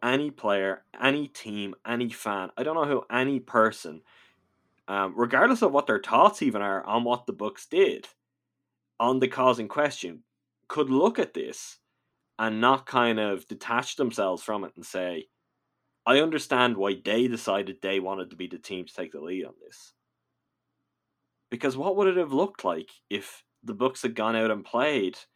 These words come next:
on Wednesday night, and then on Thursday, the Celtics and Raptors decided they didn't wanna play 'cause they were standing up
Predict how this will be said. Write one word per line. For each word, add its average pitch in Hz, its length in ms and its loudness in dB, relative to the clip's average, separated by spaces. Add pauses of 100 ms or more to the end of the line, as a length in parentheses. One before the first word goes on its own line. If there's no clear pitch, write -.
(220)
on 101 140 -4
Wednesday 101 400 -4
night, 110 420 0
and 98 180 -8
then 101 320 -4 (760)
on 104 160 -2
Thursday, 127 720 2
the 95 160 -6
Celtics 117 500 -2
and 101 80 -6
Raptors 101 480 -2
decided 95 460 -6
they 104 200 -4
didn't 107 260 -8
wanna 87 220 -10
play 87 340 -6
'cause 85 180 -18
they 92 140 -6
were 90 120 -8
standing 90 420 -10
up 78 120 -14